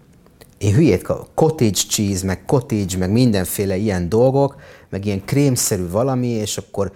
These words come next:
ennél túrótortát, de, de nincsen, hanem csak ez a cheesecake van, ez a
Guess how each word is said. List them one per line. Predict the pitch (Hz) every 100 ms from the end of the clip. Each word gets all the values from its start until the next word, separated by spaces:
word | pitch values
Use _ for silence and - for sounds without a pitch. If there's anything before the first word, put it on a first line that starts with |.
| - _ -
ennél | 131 135 98
túrótortát, | - 117 110 101 104 98 98 95
de, | 95
de | 82 98
nincsen, | 107 113 110 107 101 92
hanem | 95 95
csak | 92 -
ez | 95
a | 92
cheesecake | - 117 104 - 95 87
van, | 95 90
ez | 87 90
a | 92 92